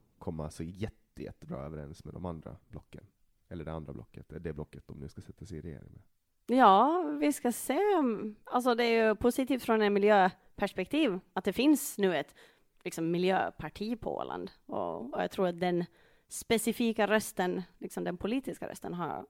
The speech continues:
Speaker 2: har nog saknats. Även om alla partier på Åland har ju nog också en väldigt, liksom, de-, det är mycket gröna värderingar. Det känns ju som att det är ganska stabilt sådär att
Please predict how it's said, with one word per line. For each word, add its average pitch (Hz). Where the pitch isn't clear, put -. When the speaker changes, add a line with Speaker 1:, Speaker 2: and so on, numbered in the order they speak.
Speaker 2:
har 185
nog -
saknats. 180
Även 208
om 214
alla 220
partier 202
på 190
Åland 190
har 220
ju 202
nog 180
också 175
en 165
väldigt, 165
liksom, 175
de-, 175
det 185
är 180
mycket 180
gröna 170
värderingar. 160
Det 170
känns 175
ju 170
som 160
att 156
det 170
är 175
ganska 170
stabilt 165
sådär -
att -